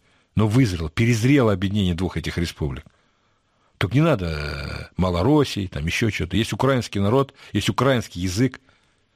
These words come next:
мелодичный, красивый. И всё такое прочее. Но есть нацистский режим в Киеве, который несовместим с этим украинским народом.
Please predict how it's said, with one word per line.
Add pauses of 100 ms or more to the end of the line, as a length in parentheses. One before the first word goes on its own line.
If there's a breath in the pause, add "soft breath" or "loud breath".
(160)
мелодичный,
красивый. (1500)
И
всё
такое
прочее.
Но
есть (320 loud breath)
нацистский
режим
в
Киеве,
который
несовместим
с
этим
украинским
народом.